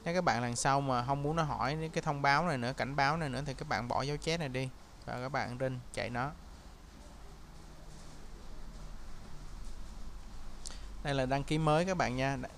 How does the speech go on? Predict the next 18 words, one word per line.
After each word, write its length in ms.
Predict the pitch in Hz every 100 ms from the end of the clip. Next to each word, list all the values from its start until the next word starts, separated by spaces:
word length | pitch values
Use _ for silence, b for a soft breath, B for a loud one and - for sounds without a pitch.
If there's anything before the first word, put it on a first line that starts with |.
| -
Đầu 180 | 135 123
tiên 200 | 143 139
các 100 | 151
bạn 240 | 120 113
tải 180 | 95 127
về 160 | 143
đăng 120 | 131 127
ký 120 | 143
mới 240 | 147 143
thì 120 | 160
các 140 | 143 127
bạn 220 | 120 117
sẽ 160 | - 127
bấm 200 | 127 156
vô 140 | 160
nút 200 | 139 147
đăng 160 | 151 135
ký. 260 | - 143